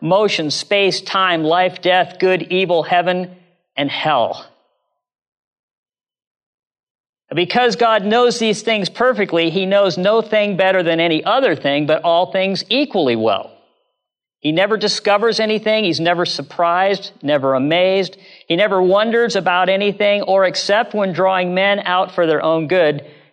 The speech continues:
does he seek information or ask questions.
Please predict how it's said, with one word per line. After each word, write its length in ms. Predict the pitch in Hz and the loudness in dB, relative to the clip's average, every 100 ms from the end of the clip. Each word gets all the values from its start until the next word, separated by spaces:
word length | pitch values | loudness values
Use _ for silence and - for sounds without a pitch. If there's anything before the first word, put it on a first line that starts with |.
| _ | _
does 180 | 139 135 | -4 -2
he 100 | 151 | -4
seek 420 | - - 196 196 | -4 -2 -2 -2
information 720 | 175 165 160 160 160 170 143 | -4 -2 -2 0 0 0 0
or 160 | 131 127 | 0 0
ask 260 | 135 127 - | 0 -2 -6
questions. 840 | - 135 120 - 98 - - | -2 -2 -2 -10 -14 -12 -12